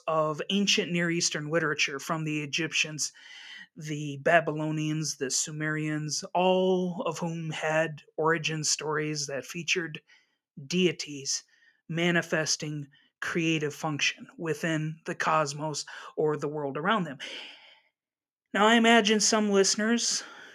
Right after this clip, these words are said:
might want to point out to me <laughs> that those other pieces of literature are not the uniquely inspired word of God. Fair enough. I get that, and I'm fine with that distinction.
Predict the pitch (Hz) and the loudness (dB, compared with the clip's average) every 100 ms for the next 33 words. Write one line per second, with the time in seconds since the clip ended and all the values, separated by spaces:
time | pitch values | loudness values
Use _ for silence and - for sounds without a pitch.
0 | - _ - 180 185 190 190 185 190 185 | -20 _ -4 2 2 2 -2 0 2 2
1 | 180 180 160 156 165 170 233 208 190 180 | 2 0 2 0 0 0 4 8 8 8
2 | 175 175 170 165 180 165 175 165 165 156 | 4 4 2 2 0 2 2 2 -2 -4
3 | 196 175 165 160 160 165 170 - 240 269 | -2 -2 0 -2 0 0 0 2 2 2
4 | 180 170 151 196 233 - - - _ _ | 2 0 2 6 6 4 -8 -16 _ _
5 | _ _ _ _ _ _ _ - 151 156 | _ _ _ _ _ _ _ -8 -4 -2
6 | 147 143 151 156 147 - - 101 127 - | -2 -4 -2 -2 -2 -4 -6 -10 -12 -14
7 | - 143 - 226 254 - - - - - | -16 -16 -2 -2 -2 -8 -12 -16 -16 -16
8 | - - 156 160 202 302 196 - - _ | -16 0 4 6 8 8 6 2 -14 _
9 | - 160 160 320 - 123 - 151 160 156 | -2 0 2 0 0 -2 -2 0 0 2
10 | 170 175 226 214 180 156 147 143 147 - | 0 0 0 0 0 -2 -4 -6 -4 -6
11 | 160 147 - 135 | -6 -6 -6 -6